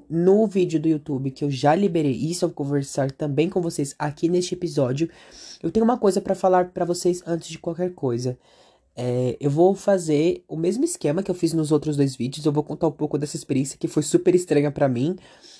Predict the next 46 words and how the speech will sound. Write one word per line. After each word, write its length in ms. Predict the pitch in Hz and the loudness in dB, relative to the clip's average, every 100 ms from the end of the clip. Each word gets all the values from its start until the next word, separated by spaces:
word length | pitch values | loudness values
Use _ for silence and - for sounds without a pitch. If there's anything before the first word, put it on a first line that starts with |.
| _ _ | _ _
mas, 400 | 151 160 175 - - _ | -2 2 0 -2 -14 _
como 180 | - 175 | -2 0
eu 60 | 185 | 0
disse, 400 | 151 151 175 175 | -2 -2 -4 -4
vamos 300 | 131 143 151 | 0 0 0
conversando 400 | - 135 139 147 | -4 -4 0 2
ao 100 | 139 | 4
longo 240 | 131 127 | 4 2
do 80 | 120 | 0
tempo. 520 | 120 123 139 147 143 - _ _ - | -4 -2 -2 -4 -8 -10 _ _ -16
Se, 300 | - 143 139 | -4 -4 0
já 140 | 151 | 0
recomendei, 500 | 147 147 135 131 151 | 0 0 -2 0 2
mas 180 | 147 135 | 2 0
vou 100 | 131 | 0
falar 240 | 139 123 | 2 0
de 100 | 123 | 0
novo, 260 | 127 143 139 | -2 0 -2
siga 240 | - 151 | 0 0
as 80 | 156 | 2
redes 120 | 151 | 0
sociais 320 | 143 - 127 | -4 -2 -2
do 40 | 131 | 0
Quartinho 300 | 127 - 120 | -2 -4 -4
da 140 | 117 | -2
Bagunça, 440 | 120 135 160 - 147 - _ - | 0 -2 -2 -4 -8 -12 _ -4
que 80 | |
é 20 | 135 | -2
a 40 | |
primeira 280 | 139 143 170 | 0 -2 0
coisa 220 | 151 139 | -2 -4
que 80 | 151 | -4
eu 60 | |
já 100 | 139 | -2
vou 140 | 131 135 | -2 -2
começar 300 | 135 127 131 | -4 -4 -4
falando, 380 | 135 127 160 147 | -2 0 -2 0
porque 540 | 139 135 143 131 131 - _ _ _ _ _ - - | 0 0 2 2 0 -10 _ _ _ _ _ -20 -6
se 100 | 156 | -2
você 220 | 143 165 | 0 2
já 120 | 170 | 2
acompanha 380 | 165 156 143 139 | 2 -2 -2 -2
o 20 | |
Quartinho 280 | 139 139 135 | -2 -4 -4
da 60 | 127 | -4
Bagunça, 540 | 123 123 123 120 120 | -4 -4 -8 -6 -10